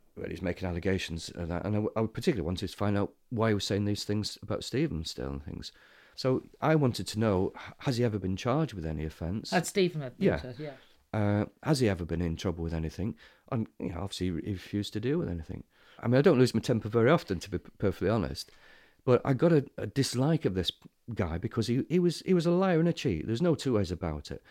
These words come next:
Speaker 1: He, and I, after reading a lot of the stuff, I knew that he could have helped, um, Stephen rather than hindered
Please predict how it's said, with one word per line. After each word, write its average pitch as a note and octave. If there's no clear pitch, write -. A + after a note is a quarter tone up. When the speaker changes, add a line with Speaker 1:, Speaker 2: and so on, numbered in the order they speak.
Speaker 1:
He, -
and B2
I, B2
after A2+
reading C#3+
a A#2
lot A#2
of G2
the F2+
stuff, E2+
I A#2+
knew B2
that F2+
he G2+
could G2+
have F#2+
helped, -
um, E2+
Stephen F2
rather F#2+
than F2
hindered F#2